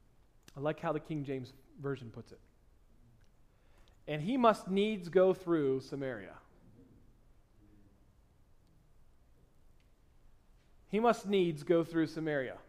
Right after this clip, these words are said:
Now, before we look into the specifics of the second exhibit of Jesus' intentionality, first one, when to leave.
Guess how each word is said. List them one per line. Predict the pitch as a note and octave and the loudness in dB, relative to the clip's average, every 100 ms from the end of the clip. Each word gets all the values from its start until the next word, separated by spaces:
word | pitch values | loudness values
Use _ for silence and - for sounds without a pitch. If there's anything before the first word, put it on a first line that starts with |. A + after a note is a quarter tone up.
| - | -4
Now, | E3 E3+ | 2 2
before | F3 - D4 | 2 4 6
we | C#4 | 6
look | A3+ B3 B3 | 10 10 10
into | G#3 F#3+ | 0 -2
the | F3+ | -6
specifics | - F#3+ - G#3 G#3 F#3+ | -6 -8 0 2 2 0
of | |
the | F3+ | -4
second | F3 - G#3 G#3 F3+ - - | -4 -2 -2 -2 -6 -8 -8
exhibit | E3 D3+ D3 E3+ C#3+ - - - - - - - - - | -6 -2 0 2 0 -6 -20 -20 -20 -20 -20 -20 -20 -10
of | D3+ C#3+ | -6 -6
Jesus' | F3 E3 C#3+ | -6 -6 -6
intentionality, | E3+ D#3 E3+ E3 D#3+ D3 A2 - - - - | -6 -4 -6 -6 -6 -4 -6 -12 -20 -20 2
first | G3+ G3+ | 2 4
one, | A3+ A#3+ B3 - - - - - _ - | 8 8 6 -2 -18 -20 -20 -20 _ -2
when | D3 G#3+ G3+ | 4 6 8
to | G3+ | 8
leave. | E3+ A#2+ | 6 2